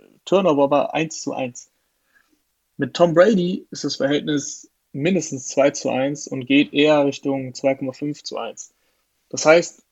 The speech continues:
du machst viel mehr, also machst ungefähr genauso viele Touchdowns, vielleicht ein paar weniger, aber verlierst den Ball halt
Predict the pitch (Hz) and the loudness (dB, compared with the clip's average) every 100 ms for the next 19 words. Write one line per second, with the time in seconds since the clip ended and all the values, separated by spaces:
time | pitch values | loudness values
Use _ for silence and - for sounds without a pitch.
0 | _ _ _ _ 139 139 139 - - 175 | _ _ _ _ -2 0 -2 -6 -6 0
1 | 208 180 175 170 - - 143 131 165 - | 2 2 0 -2 -6 -8 -4 0 -2 -2
2 | - 160 175 160 151 143 143 180 208 170 | -8 -4 -2 0 0 2 0 -2 -2 -2
3 | 147 - - 233 240 - _ _ _ _ | -2 -4 0 0 0 -4 _ _ _ _
4 | _ _ _ _ _ 143 147 143 151 165 | _ _ _ _ _ 2 2 4 2 4
5 | 220 196 202 151 143 - 151 190 - 147 | 4 4 2 0 -6 -2 0 0 -2 -2
6 | - 202 151 117 117 | 0 0 0 -4 -6